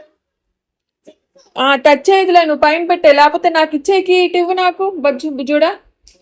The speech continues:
యోమిక, యోమిక రాకాస్ అండి మా ఇంట్లో మాత్రం, అసలు మామూలు రాకాస్ కాదనమాట. అసలు ఎలా అల్లరి చేస్తా ఉంటదంటే, ఆ, నార్మల్ అల్లరి కాదు.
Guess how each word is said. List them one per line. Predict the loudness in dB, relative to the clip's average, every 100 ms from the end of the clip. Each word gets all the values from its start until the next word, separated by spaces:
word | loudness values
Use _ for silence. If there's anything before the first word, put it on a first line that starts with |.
| _ _ _ _ _ _ _ _ 0
యోమిక, | 2 2 0 0 -2 -2 -10 _ _ _ _ _ _ _ _ _ _ _ -6
యోమిక | 0 0 0 2 2
రాకాస్ | 2 2 0 0 2 0 0
అండి | -4 -4
మా | -6 -6
ఇంట్లో | -6 -6 -10 -6 -6
మాత్రం, | -6 -8 -6 -6 -6
అసలు | -6 -8
మామూలు | -8 -8 -6 -6 -4 -4 -2
రాకాస్ | -2 -2 0 -2 -2
కాదనమాట. | -4 -4 -6 -6 -8 -4
అసలు | -4 -6 -10 _ _ _ _ _ _ -10 0 4
ఎలా | 6 4
అల్లరి | 4 2 2 2
చేస్తా | 4 4 2 -2
ఉంటదంటే, | -2 -2 -2 -2 -2 0 2 2 -2 -6
ఆ, | -4 -2 0 0 -2 -2 -6 -10 _ _ _ _ -20 -20 -4
నార్మల్ | 2 4 4 4 4
అల్లరి | 4 4 4
కాదు. | 4 4 4 2